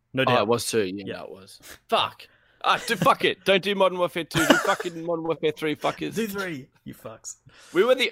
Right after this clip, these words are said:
Speaker 2: we were the only ones that were kind of, like,
Speaker 1: Ah,
Speaker 2: obsessed with
Speaker 1: do you
Speaker 2: that.
Speaker 1: reckon?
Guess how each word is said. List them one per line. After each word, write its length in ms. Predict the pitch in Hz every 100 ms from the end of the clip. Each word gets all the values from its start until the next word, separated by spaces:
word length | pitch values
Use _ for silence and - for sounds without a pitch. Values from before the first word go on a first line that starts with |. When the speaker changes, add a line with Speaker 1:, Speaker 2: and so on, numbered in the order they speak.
| -
Speaker 2:
we 260 | 170 175 180
were 160 | 143
the 140 | 127 107
only 180 | 117 98
ones 220 | 90 95
that 140 | 98
were 200 | 92 92 87
kind 280 | - 90
of, 80 | 85
like, 140 | 85 78
Speaker 1:
Ah, 720 | 143 120 117 110 110 107 113 101
Speaker 2:
obsessed 240 | 120 123
with 80 | 101
Speaker 1:
do 40 | 190
you 40 |
Speaker 2:
that. 80 | 226
Speaker 1:
reckon? 420 | 233 240 247